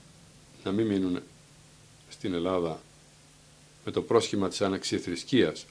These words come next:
Άλλο ανεξιθρησκεία, άλλο προσιλητισμός και σέκτες και σατανικές λατρείες. Διότι σε λίγο θα μας φέρουν και σατανισμό, εκκλη-, εκκλησία του σατανά. Στην Αμερική υπάρχει αυτό.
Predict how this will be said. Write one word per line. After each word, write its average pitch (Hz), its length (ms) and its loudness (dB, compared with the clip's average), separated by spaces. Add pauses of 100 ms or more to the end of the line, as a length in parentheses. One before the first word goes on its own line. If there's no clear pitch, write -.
Άλλο 139 220 6
ανεξιθρησκεία, 131 800 2 (440)
άλλο 147 280 6
προσιλητισμός 107 920 0 (560)
και 143 100 2
σέκτες - 560 -2 (1080)
και 117 60 -4
σατανικές 101 520 2
λατρείες. 127 520 0 (920)
Διότι 110 200 2
σε 104 120 0
λίγο 139 180 4
θα 135 60 6
μας 117 140 0
φέρουν 156 260 2
και 147 80 -2
σατανισμό, 135 580 0
εκκλη-, 98 260 -4
εκκλησία - 300 -4
του 131 60 -10
σατανά. 139 400 0 (460)
Στην 117 180 0
Αμερική 101 320 4
υπάρχει 151 320 2
αυτό. - 240 -16